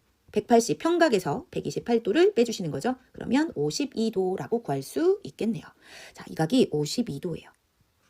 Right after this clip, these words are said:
당연히 이 남은 두 각의 크기는 같겠죠. 자, 그런데 우리 마지막 조건 하나가 더 있었죠. 바로 선분, 니은, 디귿과 선분, 리을, 미음이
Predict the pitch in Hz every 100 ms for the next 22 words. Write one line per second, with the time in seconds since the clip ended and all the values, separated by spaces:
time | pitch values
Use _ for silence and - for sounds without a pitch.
0 | _ _ - 180 247 349 262 214 190 185
1 | 254 202 180 - 156 269 440 - - -
2 | - 170 160 151 - - - - 175 147
3 | 160 160 143 165 381 - - 233 254 202
4 | 151 165 139 - _ 160 156 - 156 151
5 | 151 139 143 - _ _ _ _ - 135
6 | 320 - _ - 320 311 359 415 165 220
7 | 320 226 156 - 139 170 - - 202 196
8 | 302 453 _ _ - 214 294 302 185 147
9 | 151 262 -